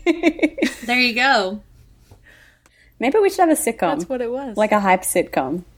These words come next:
Speaker 2: Yeah, I
Speaker 1: I
Speaker 2: feel
Speaker 1: feel like
Speaker 2: like if
Speaker 1: that'd
Speaker 2: we
Speaker 1: be
Speaker 2: were gonna,
Speaker 1: fun.
Speaker 2: like, like, if we were all gonna be in a show, it would just be, like, uh,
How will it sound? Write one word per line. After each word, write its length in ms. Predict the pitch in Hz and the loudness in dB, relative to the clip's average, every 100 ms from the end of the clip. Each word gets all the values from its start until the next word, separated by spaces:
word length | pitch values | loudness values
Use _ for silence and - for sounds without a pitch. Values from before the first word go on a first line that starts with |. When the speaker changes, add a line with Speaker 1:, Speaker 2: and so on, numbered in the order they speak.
| _ _ _ _ _ _ - - _ - | _ _ _ _ _ _ -20 -20 _ -4
Speaker 2:
Yeah, 300 | 226 233 202 | 0 2 2
I 60 | 233 | 0
Speaker 1:
I 40 | |
Speaker 2:
feel 20 | 247 311 | 0 2
Speaker 1:
feel 60 | |
like 120 | 330 320 | 2 2
Speaker 2:
like 60 | |
if 60 | 277 | 0
Speaker 1:
that'd 0 | |
Speaker 2:
we 60 | |
Speaker 1:
be 40 | 277 | 0
Speaker 2:
were 60 | |
gonna, 220 | 269 254 208 | 2 2 2
Speaker 1:
fun. 80 | |
Speaker 2:
like, 400 | 226 208 - - - - | 2 0 -2 -14 -20 -2
like, 240 | 226 220 | -2 0
if 120 | 220 | -4
we 60 | 233 | 0
were 140 | 220 | 0
all 220 | 190 190 | 2 2
gonna 160 | 208 226 | 2 -2
be 220 | 240 240 | 0 2
in 60 | 240 | 2
a 60 | |
show, 220 | 233 262 220 | 2 0 2
it 120 | 214 | 0
would 180 | 214 214 | 0 0
just 240 | 208 208 | -2 0
be, 140 | 208 196 | 0 2
like, 340 | 190 190 - - | 0 -2 -6 -4
uh, 160 | 196 | -4